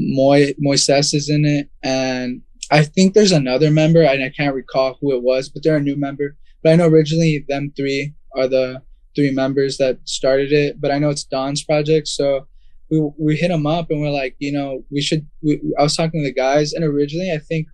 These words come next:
we were gonna do, like, a promo or something just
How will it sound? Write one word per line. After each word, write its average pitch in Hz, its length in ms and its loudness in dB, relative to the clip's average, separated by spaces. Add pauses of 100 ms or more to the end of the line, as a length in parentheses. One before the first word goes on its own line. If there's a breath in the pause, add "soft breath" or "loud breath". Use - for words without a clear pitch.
(460)
we 156 100 2
were 156 100 4
gonna 156 260 0
do, 147 180 -2
like, 147 200 0
a 123 60 -10
promo 135 720 -8 (140)
or 139 120 -2
something 143 640 -2
just - 240 -4